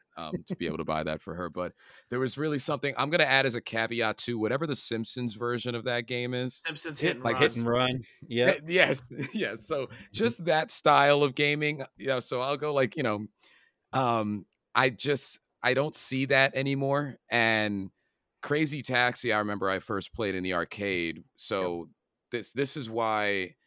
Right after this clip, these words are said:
Speaker 1: it matters a lot to me is, like, I, and Craig knows when we grew up, we, like, we grew up at the tail end of the arcade era.
Speaker 3: Mm-hmm.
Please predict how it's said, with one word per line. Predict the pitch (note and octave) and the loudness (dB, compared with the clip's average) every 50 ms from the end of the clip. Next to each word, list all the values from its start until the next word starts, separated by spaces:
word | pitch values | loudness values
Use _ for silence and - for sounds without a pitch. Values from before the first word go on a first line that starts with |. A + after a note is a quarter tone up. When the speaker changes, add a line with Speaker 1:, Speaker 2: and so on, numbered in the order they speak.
| _ _ _ _ _ - | _ _ _ _ _ -6
Speaker 1:
it | A#2 G2+ | -6 -2
matters | G#2 A2 G#2 G2+ G2+ G2+ F#2 F2 | 0 0 2 2 0 -2 -4 -6
a | F#2+ | -6
lot | F2 F2 F2 F2 F2 - - | -4 -2 -2 -2 -2 -4 -8
to | - - G#2 | -10 -10 -8
me | G#2 G#2+ G#2+ G#2+ G2+ G2+ | -6 -6 -4 -4 -4 -6
is, | E2+ E2+ G2 F#2+ E2+ - | -6 -6 -6 -6 -6 -6
like, | F#2+ G2 F#2 F2+ F2 E2+ - - | -4 -4 -2 -2 -4 -4 -6 -4
I, | D#2+ F#2 G2 G2+ G2+ G#2 G2 G2+ F#2+ - - - - - _ _ _ _ _ _ - _ _ _ _ _ _ | -2 0 0 0 0 -2 -2 -4 -6 -8 -14 -20 -20 -20 _ _ _ _ _ _ -20 _ _ _ _ _ _
and | G2+ G2 F2+ | -8 -8 -8
Craig | - - A#2 A2+ G2 G2+ | -6 -6 -6 -4 -4 -6
knows | F#2+ F#2+ F2+ E2+ - - | -6 -6 -6 -8 -8 -10
when | G2 F#2 F2+ | -10 -8 -8
we | F#2 E2+ | -8 -8
grew | - F2+ F2 F2 F2+ | -8 -8 -6 -4 -4
up, | F2+ E2+ - | -4 -4 -4
we, | F#2+ F2 - | -6 -8 -6
like, | E2+ F#2 F#2+ A2+ | -6 -8 -6 -6
we | A#2 G#2 | -8 -6
grew | A#2+ C3 C3+ C#3 | -2 2 4 4
up | - - | 4 2
at | A2+ | -2
the | A2 G2 | -8 -8
tail | - - - A#2+ A#2 A2 A2 - | -6 -4 -2 0 0 -2 -2 -2
end | F#2+ G2+ G2+ G#2 G#2 | -2 -2 -2 -2 -4
of | A2 G2+ | -6 -4
the | G#2+ A2 A2+ | -2 0 0
arcade | A2 G#2+ G#2 - B2 G#2+ G#2+ A2 | 0 0 -2 -4 -4 -2 -2 -2
era. | G2 G2+ G#2+ A2 A#2+ B2 B2+ - _ _ _ _ _ _ _ _ - | -2 -2 -2 -2 -2 -4 -6 -8 _ _ _ _ _ _ _ _ -12
Speaker 3:
Mm-hmm. | A2 D3 | -12 -12